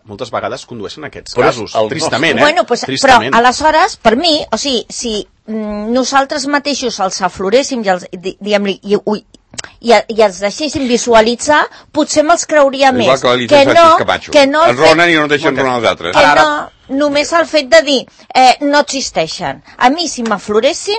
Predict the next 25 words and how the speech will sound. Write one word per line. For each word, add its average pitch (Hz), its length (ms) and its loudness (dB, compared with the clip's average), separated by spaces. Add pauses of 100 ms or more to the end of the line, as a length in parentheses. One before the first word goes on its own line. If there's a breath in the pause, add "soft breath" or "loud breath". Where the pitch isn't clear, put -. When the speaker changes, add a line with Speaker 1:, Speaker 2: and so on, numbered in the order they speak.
(100)
Speaker 3:
si - 220 -6
hi 233 80 2
hagués 269 240 0
realment 277 480 -2 (240)
tot 269 300 0
una 262 380 0
denúncia 240 600 -2
cap 208 200 -4
a 208 40 -2
aquests - 520 -6 (100)
elements, 254 540 -6 (160 soft breath)
aleshores 240 480 -4
diria, 233 220 -4
"Vale, 233 180 -2
doncs, 196 200 -12 (220)
amb 220 180 -6
aquests - 280 -10
catalans 269 420 -4
jo 269 80 -12
sí 226 240 -16
m'hi 156 100 -18
sento 143 380 -20
millor". 139 320 -20 (280)
Speaker 1:
Va, 151 100 2
Narcís. 151 640 -4